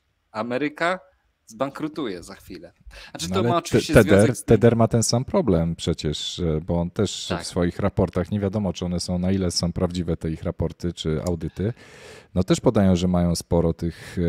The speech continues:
Speaker 2: e, obligacji skarbowych.
Speaker 1: Ale on, mm, okej, ja nie
Speaker 2: Oni
Speaker 1: wiem, czy oni
Speaker 2: od-,
Speaker 1: jeszcze
Speaker 2: no mieliby
Speaker 1: W każdym
Speaker 2: taki sam
Speaker 1: razie
Speaker 2: problem jak amerykańskie
Speaker 1: Tak.
Speaker 2: banki. No, te-, te-, to jest ten sam problem. Jeżeli na-, nagle,
Speaker 1: Hmm.
Speaker 2: powiedzmy, Circle miałby run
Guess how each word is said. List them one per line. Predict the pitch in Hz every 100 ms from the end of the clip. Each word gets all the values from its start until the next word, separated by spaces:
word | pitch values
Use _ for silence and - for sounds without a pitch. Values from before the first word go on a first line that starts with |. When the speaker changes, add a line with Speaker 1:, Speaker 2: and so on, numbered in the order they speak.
| 82
Speaker 2:
e, |
obligacji | 90 85 85 82 76 -
skarbowych. | - 78 - 73 71 - - _ _ _ _ _ - -
Speaker 1:
Ale | 127 147
on, | 151 151 -
mm, | 127 127 123 - _ _ _ _ _ _
okej, | 131 - 120 110
ja | 139
nie | 110
Speaker 2:
Oni | 110
Speaker 1:
wiem, | 120 95
czy | 104
oni | 98
Speaker 2:
od-, |
Speaker 1:
jeszcze | - _ _ _ _ _ _ _ _ _
Speaker 2:
no | 104 117
mieliby | 131 123 135 135
Speaker 1:
W |
każdym | 143 175
Speaker 2:
taki | 156 160
sam |
Speaker 1:
razie | 139
Speaker 2:
problem | 113 101 107
jak | 123 -
amerykańskie | 123 120 117 101 98
Speaker 1:
Tak. | -
Speaker 2:
banki. | 175 123 95 82
No, | 82 90
te-, | - 90 87
te-, | _ 90 85
to | 98
jest | 95 -
ten | 104
sam | 127
problem. | 139 127 90 82
Jeżeli | 82 98 101 104 98
na-, | 95 98
nagle, | 92 101 98
Speaker 1:
Hmm. | 92 101
Speaker 2:
powiedzmy, | 90 - 98 90
Circle | - 104 98 95
miałby | 92 90 87 90
run | 92 92